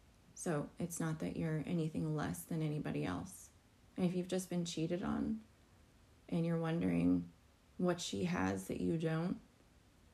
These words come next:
it's not anything.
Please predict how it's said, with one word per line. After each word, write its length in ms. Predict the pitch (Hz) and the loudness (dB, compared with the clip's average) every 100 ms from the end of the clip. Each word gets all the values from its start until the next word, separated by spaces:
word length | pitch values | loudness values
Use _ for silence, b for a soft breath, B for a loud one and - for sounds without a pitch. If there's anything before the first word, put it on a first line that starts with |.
| - - - - - - - - - - - - - - - - - | -20 -20 -20 -20 -20 -20 -20 -20 -20 -20 -20 -20 -20 -20 -20 -20 -6
it's 240 | 165 - - - | -4 -4 -8 -4
not 160 | 156 | -2
anything. 520 | 156 151 143 - - | 0 0 0 -4 -4